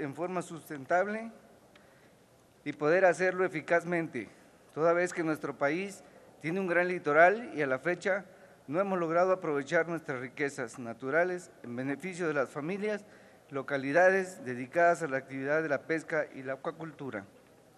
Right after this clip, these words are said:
Diversos organismos internacionales y nacionales refieren a la enorme importancia que tienen los alimentos pesqueros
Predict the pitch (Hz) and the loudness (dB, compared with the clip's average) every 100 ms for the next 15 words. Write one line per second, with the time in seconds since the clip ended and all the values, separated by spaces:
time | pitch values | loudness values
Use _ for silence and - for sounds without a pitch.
0 | - - - - - - - 131 180 214 | -20 -20 -20 -20 -20 -20 -10 0 4 4
1 | 214 202 175 147 151 214 208 170 156 143 | 2 0 2 2 0 0 -2 -2 -2 0
2 | 143 151 151 160 185 185 180 180 - - | 2 0 -2 0 2 4 2 -2 -12 -20
3 | - - - 135 139 139 143 143 185 175 | -20 -20 -16 -8 -4 -4 -4 0 2 2
4 | 170 165 - - - - - - 139 131 | -2 -10 -20 -20 -20 -20 -20 -8 -4 0
5 | 190 190 185 170 147 151 185 196 185 151 | 2 2 4 4 4 2 0 -2 -4 -4
6 | 135 147 180 180 143 139 143 185 190 160 | -4 -2 -2 0 -2 -4 -6 -6 -4 -4
7 | 139 139 139 156 180 175 165 - 117 - | -6 -6 -6 -4 -4 -6 -10 -10 -8 -2
8 | 175 185 | -2 -2